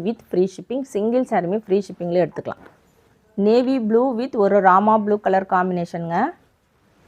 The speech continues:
உங்களுக்கு சாரி பார்த்தீங்கன்னா பட்டு சாரி மாதிரியே இருக்கும். சேம் உங்களுக்கு வியர் பண்ணும்போது அந்த அளவுக்கு ஒரு சூப்பரான கலெக்ஷன்ஸ். With blouse collections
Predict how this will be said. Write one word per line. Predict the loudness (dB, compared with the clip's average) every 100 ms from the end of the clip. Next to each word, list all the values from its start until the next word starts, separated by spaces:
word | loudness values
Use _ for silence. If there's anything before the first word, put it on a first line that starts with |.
| -20 -20 _ _ _ _ _ _ _ _ _ _ _ _ -20 -20 -8
உங்களுக்கு | -2 -2 -2
சாரி | 0 4 4 4 2
பார்த்தீங்கன்னா | 0 0 -2 0 -2 0
பட்டு | 0 0 -4
சாரி | 6 6 6
மாதிரியே | 4 4 4
இருக்கும். | 4 0 -10 -16 _ _ _
சேம் | -2 2 4
உங்களுக்கு | 2 0 -2 0
வியர் | 4 4 4
பண்ணும்போது | 0 0 0
அந்த | 2 2 4
அளவுக்கு | 4 2 0
ஒரு | -4
சூப்பரான | -6 -12 -2 0 2 0
கலெக்ஷன்ஸ். | -4 -8 -10 -18 -18 _ _ _ _ _ -20 -20 -20 -20 -20 -20 -20 -20 -20 -20 -20 -20 _ _ -20 -20 -20 _ _ _ _ -2
With | -2 -2
blouse | 4 6 6
collections | 4 4 4 0 -2